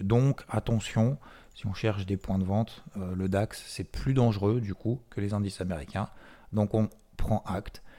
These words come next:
Et il vaut mieux effectivement, bah, plutôt, euh, privilégier de la vente les indices américains proches des bornes hautes de ces résistances si on veut travailler dans cette optique-là plutôt que l'inverse. Voilà globalement. Qu'est-ce qu'on a ensuite ? Donc pour refaire le tour d'horizon, en attendant l'inflation, on a le taux à dix ans aux États-Unis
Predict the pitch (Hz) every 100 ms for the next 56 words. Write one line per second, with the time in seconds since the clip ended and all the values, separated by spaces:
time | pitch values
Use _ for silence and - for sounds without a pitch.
0 | - 107 101 101 104 104 - 95 - 87
1 | 95 107 90 - - 95 90 78 - 90
2 | 90 95 90 - 104 101 - 95 95 92
3 | - 92 92 87 90 - 127 117 101 101
4 | 101 101 92 92 - 90 85 85 95 90
5 | - _ - - 151 127 - - 98 98
6 | 98 95 92 92 95 92 - 101 107 -
7 | 110 92 - - - - - - - 117
8 | 113 107 98 92 113 147 151 127 - 127
9 | 117 110 113 - 107 - 95 92 - 98
10 | 104 - 101 98 98 95 95 90 90 113
11 | 151 - - - - 104 98 104 104 101
12 | 101 92 98 - 107 104 98 90 104 107
13 | 117 104 104 104 104 101 101 101 101 104
14 | 107 104